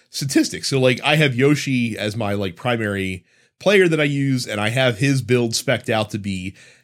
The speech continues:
make him really good at shooting, for example. So, like, he's really good at, at, at scoring goals.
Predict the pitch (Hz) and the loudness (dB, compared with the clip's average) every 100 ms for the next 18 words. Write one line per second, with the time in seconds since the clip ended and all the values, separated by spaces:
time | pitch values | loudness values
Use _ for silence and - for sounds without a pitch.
0 | - 127 131 139 110 113 135 131 110 117 | -2 0 2 0 0 2 4 4 4 2
1 | 110 - 92 85 - - 156 98 69 - | 0 -4 -8 -6 -6 -2 0 -2 -6 -16
2 | _ _ 131 95 80 82 - - 95 90 | _ _ -4 -4 -4 -12 -10 -10 -8 -8
3 | 117 107 110 107 98 95 92 82 - 98 | -4 -4 -2 -2 -2 -4 -4 -6 -8 -8
4 | 85 113 95 - - - 107 90 123 135 | -6 -6 -6 -6 -6 -4 -4 0 4 4
5 | 131 | 4